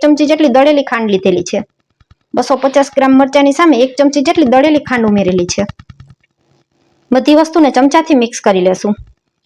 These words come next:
આ રીતે એક ચમચી જેટલી ખાંડ ઉમેરવાથી મરચાંની તીખાશ પણ ઓછી થઈ જશે અને અથાણું ખાવામાં તીખું મીઠું લાગશે. તમને પસંદ ન હોય તો તમે સ્કીપ પણ કરી શકો છો.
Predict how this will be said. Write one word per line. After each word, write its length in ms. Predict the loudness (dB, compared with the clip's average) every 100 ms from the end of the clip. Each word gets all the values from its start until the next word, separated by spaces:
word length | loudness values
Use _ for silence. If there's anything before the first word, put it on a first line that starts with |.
| _
આ 100 | -4
રીતે 240 | -2 0 0
એક 140 | 0 0
ચમચી 240 | 0 0
જેટલી 240 | 0 -2
ખાંડ 260 | -2 -2 2
ઉમેરવાથી 420 | 2 2 0 0
મરચાંની 440 | -2 0 2 2 0
તીખાશ 380 | -4 -4 -4
પણ 100 | 0
ઓછી 300 | 2 2 0
થઈ 140 | 0 0
જશે 300 | 0 0 -2
અને 220 | 0 0
અથાણું 360 | 0 0 -2 0
ખાવામાં 380 | 0 0 -2
તીખું 300 | -2 -4 0
મીઠું 240 | 0 0 -2
લાગશે. 360 | -2 -4 -6 -6 _ _ _ _ _ _ -2
તમને 200 | 0 0
પસંદ 320 | 0 2 4
ન 80 | 4
હોય 180 | 2
તો 120 | 0 0
તમે 200 | 2 2
સ્કીપ 280 | 0 -4 -2
પણ 140 | -2 0
કરી 200 | 0 0
શકો 300 | -2 -4 -6
છો. 180 | -4